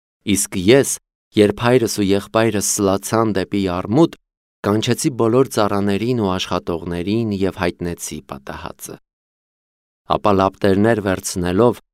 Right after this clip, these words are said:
որովհետև արդեն բոլորովին մթնել էր, մենք գնացինք դեպի խիտ թփուտը,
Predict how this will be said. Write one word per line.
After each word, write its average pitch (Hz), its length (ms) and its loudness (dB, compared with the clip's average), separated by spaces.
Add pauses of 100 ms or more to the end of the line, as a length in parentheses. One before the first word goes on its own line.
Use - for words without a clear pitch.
(200)
որովհետև 90 460 2
արդեն 104 240 0
բոլորովին 95 580 0
մթնել 104 500 -4
էր, - 160 -14 (380)
մենք 131 300 2
գնացինք 110 800 0
դեպի 101 280 0
խիտ - 380 -6
թփուտը, - 580 -12